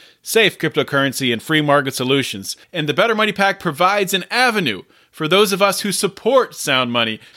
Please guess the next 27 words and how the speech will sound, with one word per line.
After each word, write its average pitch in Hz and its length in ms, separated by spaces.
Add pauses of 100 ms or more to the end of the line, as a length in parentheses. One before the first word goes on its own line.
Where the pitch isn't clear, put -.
(120)
to 185 100
the 180 100
problems 190 340
plaguing 190 500 (360)
this 165 200
nation. 170 500 (220)
They 190 240
provide 180 680 (420)
a 175 80
way 175 180
to 175 60
take 175 220
action, 156 500 (480)
and 156 200
they're 165 100
gonna 180 120
do 202 160
this 190 220
by 170 300 (280)
investing 160 840
in 139 180
five 185 440
selected 190 520
races 160 580
in 135 120
twenty 165 300
eighteen 160 500